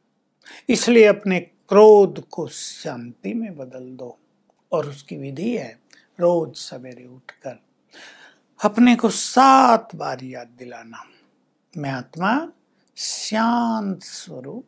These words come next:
हूँ, मैं peaceful हूँ, मैं क्रोध से मुक्त हूँ, मैं शांत हूँ, शांत।"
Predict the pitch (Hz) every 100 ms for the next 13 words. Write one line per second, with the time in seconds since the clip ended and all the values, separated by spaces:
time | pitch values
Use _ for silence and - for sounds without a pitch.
0 | _ - 139 123 120 117 123 123 131 _
1 | _ _ _ _ _ _ _ _ - 208
2 | 208 202 208 202 196 - - 214 247 285
3 | 254 196 147 147 123 120 117 123 _ _
4 | _ _ _ _ _ 185 185 185 185 196
5 | 190 175 160 - 190 185 180 240 294 -
6 | _ _ _ - 170 147 139 127 127 131
7 | _ _ _ 175 147 127 - - - -
8 | 98 101 98 95 87 82 76 76 _ _
9 | - 143 135 135 127 127 _ _ _ -
10 | - - - 101 101 98 92 87 80 135
11 | 127 120